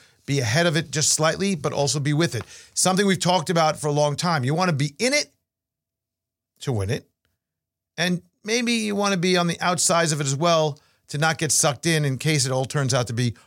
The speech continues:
one giant pile of quicksand. Something to think about, right? This, this concept of one foot in, one foot out, making sure you're playing on the field, but not getting trampled on when the crowd starts running the other direction.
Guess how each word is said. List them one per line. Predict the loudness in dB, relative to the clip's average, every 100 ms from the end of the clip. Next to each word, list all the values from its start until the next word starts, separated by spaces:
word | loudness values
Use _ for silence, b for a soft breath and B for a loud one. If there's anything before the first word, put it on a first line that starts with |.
| b
one | -2 0 2 2
giant | 2 2 2 0 -2
pile | 2 2 2
of | -2
quicksand. | -6 -2 -2 -2 -10 -18 _ _ _ _ _ _ _ _ _ _ _
Something | -4 0 0
to | 0
think | 0
about, | 0 -6 -8 -6
right? | -6 -4
This, | -2 -4 b b
this | -8 -8
concept | -2 -2 -2 -2
of | -2
one | 0 -2
foot | 0 0
in, | 2
one | 0 0
foot | -2 0
out, | 2 0 -4 b b -4
making | -2 0
sure | 0 2
you're | 0
playing | -2 0 2 2 0
on | 0 -2 -2
the |
field, | -2 0 0 0
but | -2
not | -2 -2
getting | -6 -6 -6 b b b b b b _ _ -10
trampled | 0 0 2 0
on | 2 2 2
when | 0
the | 0
crowd | 2 2 2
starts | 0 0 0
running | 2 2 4
the |
other | 2 2
direction. | 0 -2 -4 -8